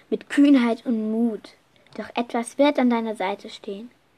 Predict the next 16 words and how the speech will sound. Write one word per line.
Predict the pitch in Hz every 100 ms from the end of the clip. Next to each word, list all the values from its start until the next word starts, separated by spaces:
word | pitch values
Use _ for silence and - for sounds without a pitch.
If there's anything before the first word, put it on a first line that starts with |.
| _ _
Du | - -
kannst | - 240 240 -
es | 226 220 -
vor | 220
deinem | 214 208 214
inneren | 247 240 226 220
Auge | - 220 214 214
sehen. | 208 196 202 247 _ _ _ _ _
Geh | 247 254
abends | 226 247 262 240
aufs | 226 214
Feld | - 226 220 214
und | 202 208
stell's | - 208 208 -
dir | 208
vor. | - 202 196 190